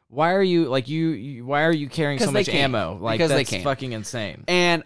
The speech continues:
Speaker 2: I can't, I, I just can't stand 'em. I,
Speaker 1: If you
Speaker 2: I, I
Speaker 1: need,
Speaker 2: just think this shit is so ridiculous.
Speaker 1: if you need five magazines to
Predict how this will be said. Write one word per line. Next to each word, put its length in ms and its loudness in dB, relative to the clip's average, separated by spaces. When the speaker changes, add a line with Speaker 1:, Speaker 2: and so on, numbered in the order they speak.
Speaker 2:
I 100 -2
can't, 300 -2
I, 140 0
I 160 2
just 180 -2
can't 260 -2
stand 320 -6
'em. 120 -18
I, 140 -2
Speaker 1:
If 60 0
you 60 -4
Speaker 2:
I, 40 0
I 40 2
Speaker 1:
need, 80 0
Speaker 2:
just 220 -4
think 160 -6
this 120 -4
shit 180 -4
is 100 -6
so 320 2
ridiculous. 460 -4
Speaker 1:
if 40 -4
you 60 -2
need 200 -2
five 340 2
magazines 800 -4
to 560 -4